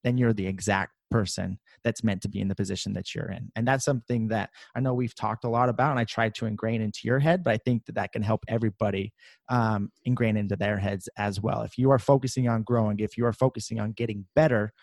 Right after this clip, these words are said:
well, then you are the person for the job. You know what I mean? So it takes a bit of that, that mindset shift. So like I said, man, I'm, I'm super grateful to have helped you this far, and it's been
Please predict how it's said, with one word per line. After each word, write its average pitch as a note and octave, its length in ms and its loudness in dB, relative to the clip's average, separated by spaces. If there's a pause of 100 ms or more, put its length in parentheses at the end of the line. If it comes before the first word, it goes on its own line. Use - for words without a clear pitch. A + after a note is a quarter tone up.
(220)
well, A#2 120 2
then A2+ 200 4
you A#2 200 2
are A2 140 2
the G2+ 80 -2
person G2+ 560 -4 (120)
for A2 260 2
the G2 80 -2
job. F2+ 380 0 (200)
You A#2+ 80 0
know B2 80 6
what B2 120 6
I A#2 60 4
mean? C#3+ 220 2
So B2 120 -2
it G#2+ 80 -6
takes - 220 -4
a A2 40 -4
bit A#2 100 0
of G#2 80 0
that, F#2+ 200 -4 (340)
that A2 160 0
mindset G#2+ 560 0
shift. - 320 -4
So C3+ 240 6 (300)
like D#3+ 140 4
I D3+ 40 4
said, C#3 200 4
man, A#2 200 4
I'm, D3+ 300 2 (120)
I'm D#3 320 6
super C#3+ 300 4
grateful A2+ 340 2
to A2+ 120 0
have G#2+ 100 0
helped A2 220 0
you G#2 60 -2
this G2+ 140 -4
far, G#2+ 120 -2
and G#2 100 -2
it's - 100 -8
been A2+ 260 2